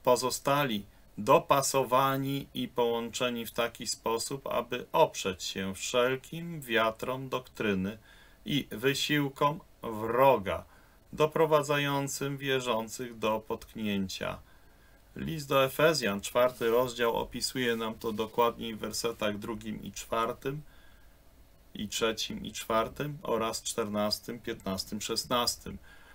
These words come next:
Oraz warto przeczytać dodatkowo ze swojej własnej Biblii, z pierwszego listu do Koryntian, dziesiąty rozdział, werset dwunasty. Zwróćmy uwagę szczególnie na to, co charakteryzowało deski narożne.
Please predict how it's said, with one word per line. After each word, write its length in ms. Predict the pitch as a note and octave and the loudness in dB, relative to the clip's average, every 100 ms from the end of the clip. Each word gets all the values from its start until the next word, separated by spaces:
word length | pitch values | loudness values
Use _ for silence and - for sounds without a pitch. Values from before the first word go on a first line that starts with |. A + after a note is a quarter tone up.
| - | 2
Oraz 320 | F3+ E3 C#3 | 8 10 10
warto 440 | A#2 C3 C#3 G2 F2+ - - - - | 8 6 4 -2 -4 -10 -20 -20 -8
przeczytać 680 | - F2+ - F#2 - F#2 | -6 -4 -4 -4 -2 -2
dodatkowo 640 | F#2 F2 F2+ - F#3 G3+ G#2+ | -2 -6 -6 -2 -2 0 -2
ze 140 | F#2+ | -4
swojej 340 | F2+ - G#2+ A2+ | -6 -4 -4 -2
własnej 420 | G2 F2+ G#2+ G2+ | -4 -4 -2 -2
Biblii, 380 | F#2+ F2 F2 C3 | -2 -6 -8 -12
z 80 | - | -8
pierwszego 520 | C3+ B2+ A2+ G#2 G#2 | -6 -4 -4 -4 -2
listu 300 | G2 - G#2 | -4 -4 -6
do 140 | F#2+ | -6
Koryntian, 600 | - G#2+ G#2+ G#2+ C3+ F3 F3 - - - - | -2 -2 -2 0 0 0 -2 -12 -20 -16 -6
dziesiąty 480 | F2 - G2 F#2+ | -2 -2 -2 0
rozdział, 420 | F#2+ F#2+ G2 A#2+ A2+ | 2 2 2 2 2
werset 400 | F#2 - G#2+ G#2+ | 0 -2 -4 -6
dwunasty. 760 | G#2+ A#2+ C#3 D3 A#2 - - - - - - - - - | -8 -4 2 4 2 -2 -12 -18 -20 -20 -20 -20 -18 -10
Zwróćmy 560 | A#2 C#3 B3+ - F#3 D3+ | -4 0 -2 0 4 4
uwagę 580 | B2+ B2+ B2 G2+ F#2 | 6 6 6 4 -4
szczególnie 640 | G2+ - A2+ A#2+ C3+ C3+ B2+ | -4 -4 -4 -2 0 0 -2
na 280 | B2 C3 C3 | 0 2 2
to, 240 | - C3+ | 2 0
co 340 | C#3 B2+ B2+ | 0 2 2
charakteryzowało 1120 | C3 B2+ B2 B2 - B2+ A#2+ A#2 A2+ A#2 A#2 A2+ | 4 4 4 2 -2 -4 -2 -2 2 4 4 4
deski 500 | A2 A#2+ - - F#2+ | 4 4 4 -2 -4
narożne. 680 | F#2 F#2 F#2+ F#2+ - G2+ | -2 0 0 0 -4 -8